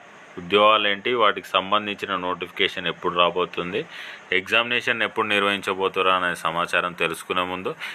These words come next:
ఈ ఛానల్ను సబ్స్క్రైబ్ చేసుకోలేని వారు సబ్స్క్రైబ్ చేసుకోండి. సబ్స్క్రైబ్ చేసుకున్న వారు ఈ వీడియోని మీ ఫ్రెండ్స్, రిలేటివ్ కూడా షేర్ చేసి వాళ్ళకి హెల్ప్ చేయండి.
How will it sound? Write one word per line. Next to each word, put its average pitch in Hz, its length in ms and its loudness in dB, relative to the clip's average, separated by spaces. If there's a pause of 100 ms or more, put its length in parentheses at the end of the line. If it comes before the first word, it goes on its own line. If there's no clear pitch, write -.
(180)
ఈ 92 80 2 (120)
ఛానల్ను 113 360 0
సబ్స్క్రైబ్ 113 540 2
చేసుకోలేని 104 500 4
వారు 101 160 4
సబ్స్క్రైబ్ 95 580 0
చేసుకోండి. 95 460 2
సబ్స్క్రైబ్ 101 560 0
చేసుకున్న 101 340 2
వారు 95 280 4
ఈ 95 80 -4
వీడియోని 90 400 2
మీ 87 120 -6
ఫ్రెండ్స్, 87 440 -2
రిలేటివ్ 87 420 0
కూడా 85 220 2
షేర్ 90 420 -4
చేసి 90 180 -6
వాళ్ళకి 85 360 0
హెల్ప్ 80 260 -4
చేయండి. 85 320 0